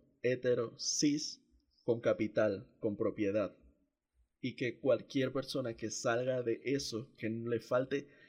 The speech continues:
al menos una de esas características, no entra dentro de este, de esta definición y no goza de los derechos humanos y se ve excluido,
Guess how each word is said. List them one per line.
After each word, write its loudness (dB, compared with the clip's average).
al 2
menos 2
una 4
de 4
esas 0
características, -2
no 6
entra 4
dentro 2
de 4
este, 2
de 0
esta -2
definición 0
y -2
no 0
goza 8
de 2
los 4
derechos 2
humanos 0
y 2
se 0
ve 4
excluido, 2